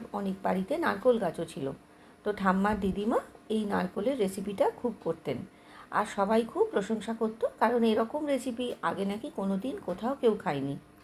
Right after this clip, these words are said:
একটু লম্বা সময় লাগে বানাতে, কিন্তু খেতে খুবই ভালো।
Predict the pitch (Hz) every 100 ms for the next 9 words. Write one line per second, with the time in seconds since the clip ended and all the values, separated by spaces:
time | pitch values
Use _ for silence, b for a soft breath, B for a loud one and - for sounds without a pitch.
0 | - - B B B B - 339 - 453
1 | 269 202 190 208 - - - - 233 202
2 | 196 190 180 190 165 170 170 - - B
3 | B 226 214 339 - 208 247 440 - -
4 | 233 226 269 180 156 139